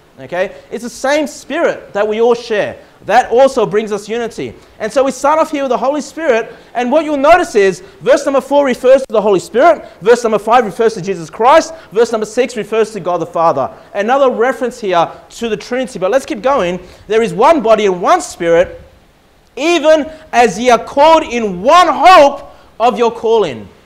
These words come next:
We all have the same calling, brethren. We all have the same calling from God. That is to walk like Jesus Christ, to be like Jesus Christ, to learn our Bibles, to grow in knowledge,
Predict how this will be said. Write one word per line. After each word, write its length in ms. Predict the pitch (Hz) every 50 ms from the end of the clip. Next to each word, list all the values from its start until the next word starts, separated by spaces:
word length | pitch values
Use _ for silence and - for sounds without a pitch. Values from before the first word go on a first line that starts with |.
| _ _ _ _ -
We 140 | 165 208 269
all 160 | 302 302 294
have 360 | 240 - 262 285 311 311 269
the 80 | 247 254
same 300 | 254 - 262 269 269 262
calling, 480 | 262 - 285 285 294 294 277 254 240 196
brethren. 480 | 208 208 190 175 151 139 113 98 - - _ _ _ _ _ -
We 140 | - 233 277
all 160 | 302 311 302
have 280 | 254 - 285 294 302 262
the 100 | 269 262
same 260 | - 277 262 269 262
calling 400 | - - 277 285 302 294 285 254
from 220 | - 262 247 233
God. 440 | 185 226 240 240 226 185 143 101 - - - _ _ _ _ -
That 120 | 226 254
is 240 | 262 269 254 262 -
to 220 | 254 226 190 160 - - - - 147
walk 320 | 156 208 277 277 277 269 277
like 220 | 240 226 214 -
Jesus 260 | 208 208 190 180 170
Christ, 400 | - - - 175 151 143 - -
to 60 | 170
be 320 | 165 135 - 254 311 311 285
like 180 | 269 254 233
Jesus 300 | - 226 220 214 196 185
Christ, 480 | - - - 190 175 156 135 113 - - - - _ -
to 140 | - 233
learn 340 | 214 214 220 262 294 311 302
our 140 | 294 269 240
Bibles, 320 | 170 196 196 190 180 175 -
to 60 | 185
grow 420 | 160 143 185 220 262 320 330 320
in 80 | 294 254
knowledge, 400 | 220 196 170 151 139 117 98 -